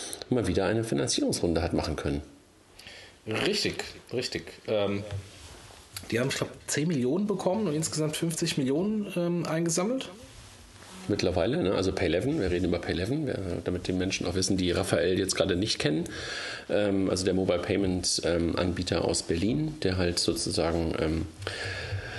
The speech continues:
Speaker 1: Square in Deutschland gemacht hat, ne?
Speaker 2: Genau, genau.
Speaker 1: Also fünfzig Millionen mittlerweile, echt, ähm, wow, muss man sagen, also was die Jungs da machen und, ähm, haben's einfach mittlerweile geschafft, dass sie halt echt auch ein, ein, ein Geschäft aufgebaut haben.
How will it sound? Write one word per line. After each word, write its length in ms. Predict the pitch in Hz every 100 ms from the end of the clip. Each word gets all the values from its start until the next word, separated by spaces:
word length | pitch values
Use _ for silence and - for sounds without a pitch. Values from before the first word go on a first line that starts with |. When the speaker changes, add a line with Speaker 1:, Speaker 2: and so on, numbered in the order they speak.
| -
Speaker 1:
Square 440 | - - 117 113 110
in 80 | 101
Deutschland 600 | 98 - 95 80 82 - -
gemacht 340 | - 76 -
hat, 140 | - -
ne? 140 | 135 - - -
Speaker 2:
Genau, 340 | - 104 82 - - -
genau. 240 | - 90 82 - - - - - - - -
Speaker 1:
Also 180 | 104 95
fünfzig 400 | 90 117 - 95
Millionen 280 | 92 104 139
mittlerweile, 400 | 135 120 117 107
echt, 340 | 95 - -
ähm, 340 | 98 92 92 92 90
wow, 400 | 107 104 139 175
muss 200 | 135 -
man 120 | 139
sagen, 320 | 143 147 147
also 180 | 113 117
was 80 | 110
die 120 | 113
Jungs 120 | 104
da 80 | 104
machen 300 | 98 131 131
und, 320 | 104 101 -
ähm, 180 | 107 95
haben's 160 | 104 110
einfach 140 | 107
mittlerweile 400 | 101 101 95 95
geschafft, 440 | 95 - 113 - - - - -
dass 140 | - -
sie 120 | 101
halt 140 | 98
echt 180 | - -
auch 140 | 95
ein, 200 | 95 98
ein, 160 | 90 95
ein 140 | 95
Geschäft 280 | - 104 113
aufgebaut 460 | 104 107 107 107 101
haben. 320 | 98 104 101